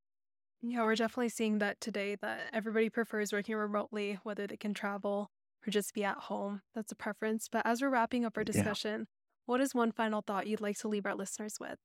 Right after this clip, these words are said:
Speaker 2: Yeah, I think that what I, what I was thinking about this, I was thinking about what I would say to myself when I was, like, eighteen, before I was really getting into college. And then I, what do I say to myself when I'm twenty-one, when I'm a couple years invested into college?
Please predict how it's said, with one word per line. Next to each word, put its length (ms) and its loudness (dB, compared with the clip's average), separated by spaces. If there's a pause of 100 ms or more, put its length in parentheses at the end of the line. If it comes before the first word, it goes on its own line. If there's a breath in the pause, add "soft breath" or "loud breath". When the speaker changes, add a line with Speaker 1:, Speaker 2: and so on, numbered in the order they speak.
(1200)
Speaker 2:
Yeah, 180 12 (280)
I 140 12
think 300 2
that 180 8 (540)
what 180 4
I, 180 12
what 160 8
I 100 8
was 160 8
thinking 260 0
about 240 2
this, 200 2
I 40 8
was 120 0
thinking 220 -2
about 180 4
what 120 2
I 80 4
would 140 2
say 160 2
to 60 2
myself 480 -2
when 120 -2
I 40 2
was, 320 0
like, 180 -8
eighteen, 500 -2 (560)
before 380 12
I 40 12
was 140 10
really 200 8
getting 220 0
into 140 2
college. 460 2
And 120 10
then 80 8
I, 60 6
what 140 2
do 100 6
I 100 6
say 160 4
to 60 2
myself 380 4
when 120 2
I'm 60 4
twenty-one, 580 4
when 100 6
I'm 140 6 (140)
a 40 -6
couple 200 8
years 220 8
invested 360 8
into 180 6
college? 480 6